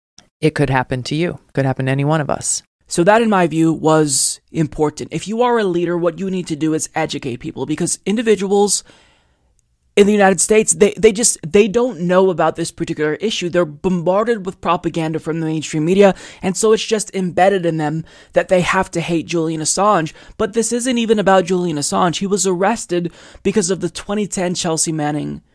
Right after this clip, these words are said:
Speaker 2: leaks. And what's really odd to me is that people have this visceral reaction. Like, I actually attended a town hall just a couple of weeks ago with my senator, Jeff Merkley, and I asked the question to him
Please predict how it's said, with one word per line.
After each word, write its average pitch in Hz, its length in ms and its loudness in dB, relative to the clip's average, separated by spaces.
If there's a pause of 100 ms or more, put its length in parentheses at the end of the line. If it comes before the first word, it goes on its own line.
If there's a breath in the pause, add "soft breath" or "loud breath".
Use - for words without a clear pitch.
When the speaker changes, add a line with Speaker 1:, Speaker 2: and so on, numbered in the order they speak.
(120)
Speaker 2:
leaks. - 600 -4 (680 loud breath)
And 196 260 2 (120)
what's 185 480 0
really 226 320 0
odd 196 340 0
to 156 120 -2
me 156 200 -2
is 160 140 0
that 165 160 -2
people 220 240 -4
have 247 220 -2
this 175 160 -2
visceral 165 480 0
reaction. 156 440 -4
Like, 151 140 -2
I 170 160 -2
actually 214 460 -4
attended 160 420 -4
a 143 60 -6
town 156 260 -2
hall 151 360 4 (400 loud breath)
just - 380 0
a 170 60 -6
couple 233 320 -4
of 165 120 -4
weeks 190 260 -2
ago 165 340 2 (300 loud breath)
with 175 180 0
my 175 220 4
senator, 160 560 0
Jeff 180 320 0
Merkley, 165 520 -2 (300 loud breath)
and 180 140 4
I 196 260 4
asked 208 300 4
the 190 80 -4
question - 480 -4
to 143 80 -2
him 151 440 -6